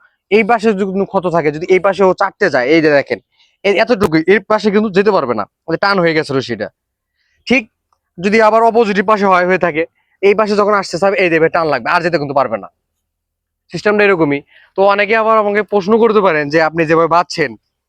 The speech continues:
গরুটা কি ঠিক মতো শুইতে পারবে কিনা বা খাইতে পারবে কিনা?" হ্যাঁ, no problem, এটাতে কোনো সমস্যা হবে না। ও ঠিক খাইতেও পারবে, শুইতেও পারবে, ইজিভাবে,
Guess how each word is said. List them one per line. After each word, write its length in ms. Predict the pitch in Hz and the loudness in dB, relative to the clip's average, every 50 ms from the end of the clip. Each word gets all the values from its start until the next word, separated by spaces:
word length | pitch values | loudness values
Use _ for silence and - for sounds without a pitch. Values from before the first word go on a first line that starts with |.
| _ _ - | _ _ -4
গরুটা 200 | 127 156 160 165 | -2 -2 0 0
কি 80 | 160 160 | -2 -4
ঠিক 160 | - - 170 165 | -4 -6 -4 -4
মতো 160 | 180 175 170 | -2 -4 -4
শুইতে 320 | 160 - 190 202 175 202 | -2 -2 -2 0 0 0
পারবে 260 | 185 185 175 156 151 156 | 0 0 0 -2 -2 -4
কিনা 340 | 147 165 160 165 156 147 - _ _ _ _ _ _ _ | -2 -2 -2 -2 -4 -4 -8 _ _ _ _ _ _ _
বা 140 | 127 123 123 | -2 -2 -2
খাইতে 300 | - - 165 165 160 175 | -2 -2 -2 -2 0 0
পারবে 240 | 160 156 139 143 139 | 0 -2 -2 -2 -4
কিনা?" 260 | 135 135 127 123 113 - _ _ _ | -4 -4 -4 -6 -8 -8 _ _ _
হ্যাঁ, 160 | - 208 160 | -4 -4 -2
no 140 | 143 156 180 | 0 0 0
problem, 380 | 202 190 208 202 180 185 160 151 | 2 2 0 0 0 0 0 0
এটাতে 320 | 160 160 190 196 185 208 | 0 0 -2 -2 -2 -2
কোনো 200 | 196 - 208 202 | -4 -2 -4 -4
সমস্যা 340 | 185 - 175 160 143 - 147 | -4 -4 -6 -6 -4 -4 -4
হবে 120 | 123 110 | -4 -4
না। 100 | 101 98 - _ _ _ _ _ _ _ _ _ _ _ _ _ - | -6 -10 -14 _ _ _ _ _ _ _ _ _ _ _ _ _ -4
ও 80 | 160 | -4
ঠিক 260 | 156 - - 202 196 - - | -2 0 0 -2 -2 -4 -6
খাইতেও 360 | - - 196 190 185 190 196 | -4 -2 -2 0 2 2 2
পারবে, 360 | 185 202 196 185 190 202 214 - _ _ _ _ _ _ _ _ _ _ | 2 2 0 0 -2 -4 -4 -6 _ _ _ _ _ _ _ _ _ _
শুইতেও 360 | - - 196 196 160 185 185 | -4 -2 -2 0 2 2 2
পারবে, 340 | 165 175 180 175 175 202 226 - _ _ _ _ _ _ - | 2 2 0 0 -2 -4 -4 -6 _ _ _ _ _ _ -6
ইজিভাবে, 480 | 208 185 180 214 185 160 131 123 107 | -2 0 0 0 0 0 0 -2 -4